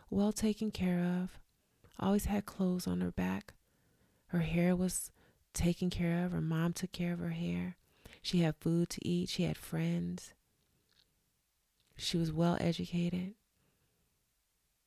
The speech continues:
And it sounds like she was missing three teeth. <laughs> On that note, thank you all for listening.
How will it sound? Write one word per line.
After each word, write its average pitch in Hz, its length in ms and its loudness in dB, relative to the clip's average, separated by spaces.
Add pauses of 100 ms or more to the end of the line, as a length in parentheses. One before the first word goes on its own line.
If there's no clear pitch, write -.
(2250)
And 165 100 0
it 165 40 2
sounds 185 300 2
like 170 120 0
she - 160 -2
was 165 120 0
missing 170 280 4
three 180 220 4
teeth. 147 400 -2 (760)
<laughs> - 20 2 (2500)
On 240 200 10
that 214 200 8
note, 165 400 8
thank 208 220 4
you 208 100 6
all 185 140 4
for - 140 -2
listening. 170 640 2